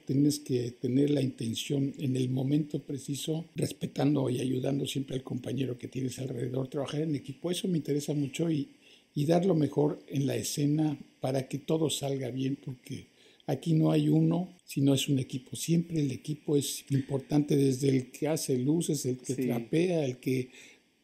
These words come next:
Speaker 1: cua-, todo es un equipo. Y si estamos en una buena vibra, se hacen cosas muy interesantes.
Speaker 2: ¿Qué diferencia ves en las producciones de cine en México y en Canadá? ¿Cómo, o sea, se trabaja igual, parecido, no? ¿Cómo lo ves?
Speaker 1: Pues mira, trabajar en,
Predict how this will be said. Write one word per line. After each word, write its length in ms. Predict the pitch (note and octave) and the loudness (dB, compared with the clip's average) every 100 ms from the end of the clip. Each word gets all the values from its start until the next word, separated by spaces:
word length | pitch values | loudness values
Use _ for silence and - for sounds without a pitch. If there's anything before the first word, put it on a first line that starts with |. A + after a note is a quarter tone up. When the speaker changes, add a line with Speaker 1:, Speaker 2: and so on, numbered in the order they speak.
| - | -10
Speaker 1:
cua-, 360 | - A3+ A#3 A#3+ | 6 8 8 8
todo 240 | A3+ C4 | 8 8
es 160 | G#3+ G#3 | 8 8
un 100 | G3 | 4
equipo. 460 | D#3+ D3 - B2 - - | 4 -2 -4 -6 -6 -6
Y 140 | D#3 | -6
si 160 | - E3 | -2 -2
estamos 580 | C3 G#3 G#3 A3+ F#3 - | 0 2 4 4 2 -2
en 100 | C#3+ | 0
una 200 | E3 F3 | 2 2
buena 280 | D#3 D#3+ D3+ | 2 2 2
vibra, 380 | C#3 D3 F#3 C#4+ - - - _ | 2 2 0 -2 -10 -20 -20 _
se 160 | - F3+ | 0 0
hacen 300 | G3 F3+ E3+ | 4 2 2
cosas 300 | F#3 D#3 F3+ | -2 -2 2
muy 140 | F3 | 4
interesantes. 640 | E3+ C#3 B2 B2+ A#2 - _ - | 4 0 -4 -6 -8 -12 _ 12
Speaker 2:
¿Qué 100 | G3 | 12
diferencia 460 | A3 F3 F3+ F#3 | 12 10 8 8
ves 200 | F3+ F3+ | 8 8
en 60 | F3+ | 6
las 120 | D#3 | 2
producciones 500 | - D3 C#3 E3 E3+ | 8 8 8 6 4
de 120 | D#3+ C#3+ | 4 4
cine 360 | D#3 D#3+ E3+ D#3 | 4 4 2 0
en 100 | C#3 | 0
México 340 | C#3 - D#3 | -2 -2 0
y 40 | |
en 80 | C#3 | 0
Canadá? 360 | B2+ B2+ C3 C#3 | 0 -2 -2 2
¿Cómo, 320 | D#3 E3 E3+ | 4 4 2
o 40 | - | 2
sea, 120 | C#3+ | 2
se 120 | C#3+ | 4
trabaja 360 | C#3+ C3+ C#3 F3 | 6 4 8 8
igual, 520 | C#3+ D3+ E3 F3 E3+ | 8 8 6 4 4
parecido, 680 | D3 C3 - E3+ E3 F3 E3 | 4 2 2 -2 2 4 6
no? 540 | D3 D3+ E3 F3 F3 - - - - _ | 6 6 4 2 -2 -10 -20 -20 -20 _
¿Cómo 160 | F3 F3+ | 8 10
lo 80 | D#3 | 10
ves? 240 | C#3+ - - | 6 -2 -2
Speaker 1:
Pues 140 | C3 | 4
mira, 260 | C#3+ C#3+ A2+ | 6 4 2
trabajar 420 | C3+ A2 B2 D3 | -2 -2 2 6
en, 220 | D#3+ C3+ | 6 4